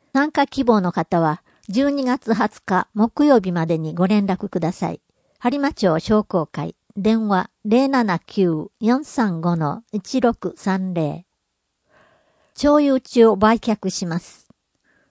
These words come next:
町が所有している土地を一般競争入札で売却するにあたり、その要領を配布します。配布期間、十二月十四日金曜日から、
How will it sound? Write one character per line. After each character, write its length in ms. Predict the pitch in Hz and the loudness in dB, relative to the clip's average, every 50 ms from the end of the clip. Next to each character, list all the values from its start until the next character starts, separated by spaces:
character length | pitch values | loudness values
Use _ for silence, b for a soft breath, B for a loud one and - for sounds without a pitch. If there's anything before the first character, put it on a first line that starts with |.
| _ _ | _ _
町 240 | - - 320 320 277 | -2 2 2 4 4
が 160 | 226 180 190 | 4 2 0
所 180 | - - 214 220 | 0 2 2 4
有 200 | 233 226 226 233 | 4 4 2 2
し 140 | - - | -2 -4
て 160 | - 233 208 202 | -2 0 2 2
い 80 | 202 | 2
る 100 | 190 190 | 0 0
土 160 | - - 196 | -2 -2 -4
地 200 | 190 - - 185 | -4 -2 -2 0
を 160 | 180 175 175 - _ _ _ _ _ | 0 0 0 -4 _ _ _ _ _
一 140 | 226 240 - - _ | -4 -4 -4 -4 _
般 180 | - 285 277 277 | 0 0 0 0
競 200 | - - 294 262 | 0 2 4 4
争 300 | 269 269 - - 247 240 | 4 4 2 2 2 2
入 180 | 226 233 226 208 | 2 2 0 -2
札 300 | - - 185 - - 175 | -2 -4 -4 -4 -4 -2
で 120 | 156 160 | -2 -2
売 220 | 160 202 196 226 226 | 0 0 0 -2 -2
却 280 | - - 240 - - | -4 -6 -6 -4 -6
す 160 | 202 - - 190 | -4 -2 -2 -2
る 80 | 185 | 0
に 140 | 180 165 151 | -2 -2 -4
あ 80 | 160 175 | -6 -6
た 160 | - 185 156 | -6 -6 -6
り、 160 | 151 - - _ _ _ _ _ _ _ _ | -6 -8 -14 _ _ _ _ _ _ _ _
そ 160 | - - 254 | -4 -2 0
の 160 | 277 285 262 | 0 2 2
要 240 | 226 233 262 277 277 | 2 4 4 4 4
領 300 | 262 262 247 226 190 165 | 4 4 4 6 6 4
を 100 | 160 160 | 4 2
配 240 | 170 - 196 185 185 | 0 0 -2 -2 -2
布 140 | 170 - 180 | -4 -6 -8
し 180 | - - 175 | -8 -8 -10
ま 140 | 147 151 165 | -8 -8 -10
す。 240 | - - - - _ _ _ _ _ _ _ _ _ _ _ _ _ _ _ _ _ _ _ _ _ | -10 -12 -20 -20 _ _ _ _ _ _ _ _ _ _ _ _ _ _ _ _ _ _ _ _ _
配 220 | - 254 294 311 | 0 0 0 2
布 160 | 240 269 262 | 0 -2 -2
期 160 | - - - | -4 -8 -8
間、 280 | - 226 180 151 - - _ _ _ _ _ _ _ _ _ | -4 -4 -2 -2 -4 -10 _ _ _ _ _ _ _ _ _
十 220 | 196 196 262 302 302 | -4 -2 -2 -2 -2
二 100 | 294 285 | -2 -2
月 260 | 269 269 - - 226 | -2 -2 -2 -4 -4
十 220 | 202 240 269 240 | 0 2 4 4
四 140 | 190 180 170 | 4 2 2
日 240 | - _ - 175 175 | -2 _ -8 -8 -6
金 260 | - - 240 240 240 | -4 -2 -2 0 0
曜 140 | 233 208 185 | 0 -2 -2
日 120 | 170 165 | -4 -6
か 160 | - - 156 | -6 -6 -6
ら、 180 | 143 143 147 - | -4 -6 -8 -8